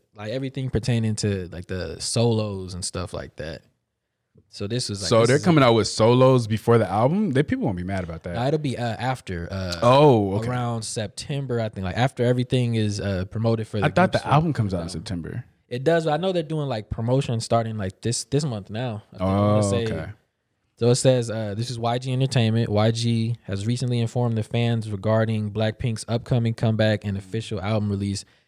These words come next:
Speaker 1: in June and September. After monitoring many responses, 'cause Blinks don't play that shit. They sending trucks in front, they sending
Speaker 2: <laughs>
Speaker 1: billboard trucks in front of them.
Speaker 2: <laughs>
Speaker 1: Like, Blinks are making themselves be heard to where they're like,
Speaker 2: Right.
Speaker 1: "Yo, y'all, y'all ain't gonna play with us like y'all did the last couple of times, Y G."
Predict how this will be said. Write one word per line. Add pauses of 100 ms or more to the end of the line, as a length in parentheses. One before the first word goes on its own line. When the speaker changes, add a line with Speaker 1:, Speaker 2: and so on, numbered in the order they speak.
(120)
Speaker 1:
in
June
and
September. (640)
After
monitoring
many
responses,
'cause
Blinks
don't
play
that
shit.
They
sending (120)
trucks
in
front,
they
sending
Speaker 2:
<laughs>
Speaker 1:
billboard
trucks
in
front
of (380)
them.
Speaker 2:
<laughs>
Speaker 1:
Like,
Blinks
are
making
themselves
be
heard
to
where
they're
like,
Speaker 2:
Right.
Speaker 1:
"Yo,
y'all,
y'all
ain't
gonna
play
with
us
like
y'all
did
the
last
couple
of
times,
Y
G."